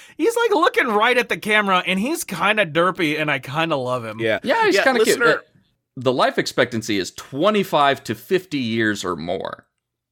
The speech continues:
Speaker 1: Oh,
Speaker 3: Wow.
Speaker 1: yeah, that's, uh,
Speaker 3: That,
Speaker 1: something
Speaker 3: that
Speaker 1: to
Speaker 3: is a
Speaker 1: keep in mind.
Speaker 3: time.
Speaker 1: <laughs> It is a commitment. But look at him. He's got, like, the little anime girl kitty mouth. I kinda
Speaker 3: And look,
Speaker 1: like
Speaker 3: and,
Speaker 1: this
Speaker 3: and,
Speaker 1: guy.
Speaker 3: and it says, uh, "I'm seeing that it's, you know, moderate care needs, but can be suitable for beginners if you're willing to put in the work."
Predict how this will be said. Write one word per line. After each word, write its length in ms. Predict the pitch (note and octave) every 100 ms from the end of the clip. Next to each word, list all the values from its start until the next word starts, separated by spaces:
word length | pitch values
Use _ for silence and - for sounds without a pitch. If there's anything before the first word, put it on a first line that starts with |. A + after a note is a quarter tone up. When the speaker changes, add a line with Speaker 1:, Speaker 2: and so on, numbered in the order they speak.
| -
Speaker 1:
Oh, 140 | F3+ G3
Speaker 3:
Wow. 100 | G3
Speaker 1:
yeah, 260 | F3+ B2+
that's, 380 | C3 E3+ F3 -
uh, 260 | F#3+ F3+ E3+
Speaker 3:
That, 100 | D3+
Speaker 1:
something 160 | A3 D3
Speaker 3:
that 20 |
Speaker 1:
to 40 | F#3+
Speaker 3:
is 80 | E3
a 60 |
Speaker 1:
keep 60 | -
in 60 | E3+
mind. 640 | D#3+ D3+ C#3 A#2+ G#2+ G2+ _ _ _ _ _ _ -
Speaker 3:
time. 480 | G#3+ A#3 - G#3+ D#3 _
Speaker 1:
<laughs> 140 | - D#3+
It 140 | F#3+
is 180 | G#3 E3+
a 140 | F#3+
commitment. 720 | F#3+ F#3+ E3 F3 D3+ B2 - - _ _ _
But 100 | A#4
look 260 | C5 D5 D5
at 140 | A#4+
him. 60 | G#4+
He's 120 | -
got, 140 | D#4+
like, 140 | D4 C#4
the 80 |
little 240 | B3+ B3 A3+
anime 280 | A#3+ A3+ A3
girl 240 | A3+ A3
kitty 320 | G3+ B3+ A3+
mouth. 400 | F3+ E3+ D3+ C#3
I 40 | G3
kinda 80 | A3+
Speaker 3:
And 80 | A#3+
look, 120 | C4+
Speaker 1:
like 100 | A4+ A#3
Speaker 3:
and, 80 | A3+
Speaker 1:
this 80 | D#3
Speaker 3:
and, 80 |
Speaker 1:
guy. 200 | D3+ B2
Speaker 3:
and 180 | B2+ C#3 C3+
it 140 | C#3
says, 480 | G#3+ E3+ C#3+ - - _ _ _ _
uh, 220 | C3+ C3 C3
"I'm 180 | B2+ B2+
seeing 340 | A#2+ A3 G#3 E3+
that 120 | C#3
it's, 200 | A#2+ -
you 140 | A#2+
know, 140 | G#2+ F#2
moderate 580 | F2+ B2+ G#3 G3+ G3 -
care 220 | D3 C#3
needs, 300 | C3+ B2 A#2
but 200 | A2+ G2+
can 160 | A2+ G2+
be 100 | G2
suitable 360 | D#3 D3 C3
for 120 | A#2+ G2+
beginners 460 | G#2 A2 G2 G2
if 100 | G#2
you're 100 | F#2
willing 280 | F2+ F2 F2
to 60 | -
put 180 | F#2+
in 100 | E2
the 80 | D#2+
work." 220 | D#2 -